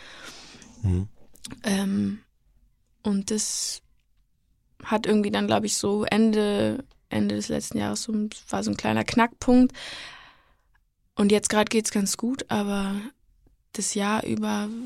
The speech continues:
Speaker 2: war es für mich irgendwie ein bisschen schwierig.
Speaker 1: Und was ist für dich Erfolg? Weil du hast gerade den Satz angefangen mit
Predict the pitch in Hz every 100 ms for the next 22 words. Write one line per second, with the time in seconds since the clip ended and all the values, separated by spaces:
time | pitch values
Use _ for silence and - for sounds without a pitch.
0 | 233 226 208 - - 208 196 220 208 202
1 | 196 208 196 185 - - - - 220 233
2 | 208 - _ _ - - _ _ _ _
3 | _ - 95 98 95 - - 95 98 -
4 | 87 90 135 - - 87 92 - 85 -
5 | 80 78 82 - 69 82 92 - 92 95
6 | 90 85